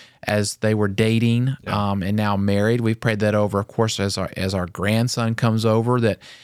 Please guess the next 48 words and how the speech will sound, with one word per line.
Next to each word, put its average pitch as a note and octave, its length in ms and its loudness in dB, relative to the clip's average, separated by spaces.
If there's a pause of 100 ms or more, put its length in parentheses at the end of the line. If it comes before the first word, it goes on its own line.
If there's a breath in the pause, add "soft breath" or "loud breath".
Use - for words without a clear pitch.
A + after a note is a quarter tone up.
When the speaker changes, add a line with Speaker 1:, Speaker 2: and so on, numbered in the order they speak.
(140 loud breath)
Speaker 1:
he B2 220 -2
feels A2 420 2
that G#2+ 220 0
as G2+ 100 -2
soon B2 220 0
as A2+ 100 0
he A2 80 0
steps - 400 -4
into G#2 160 -2
the F#2 80 0
house. F#2 380 -4
A G#2+ 60 -2
house C3 260 0
should D3 160 -2
be C3 80 0
safe B2+ 280 -2
and D3 120 -2
sound. A#2 260 0
A A2 40 0
house A#2 260 2
should B2+ 100 -2
be B2 80 2
holy A#2+ 320 2
and B2 80 2
happy. A#2+ 240 2
Here's F#3+ 220 2
the D#3+ 80 -2
last G2 320 0
one G#2 120 0 (600 loud breath)
on A#2 140 4
how B2+ 160 2
to A#2+ 60 0
keep A#2+ 240 -2
your A#2 80 0
marriage A2 300 2
together. G2+ 460 0 (480 loud breath)
Uh, - 60 0 (240)
don't D#3+ 200 4
ever A#3 160 2
forget C3 360 0
this. A2 260 -2
Your, A#2 240 2
your A#2 180 2
home F#3 420 2
should C3 260 -2
be, B2 380 0
uh, - 140 -4
equipped - 640 0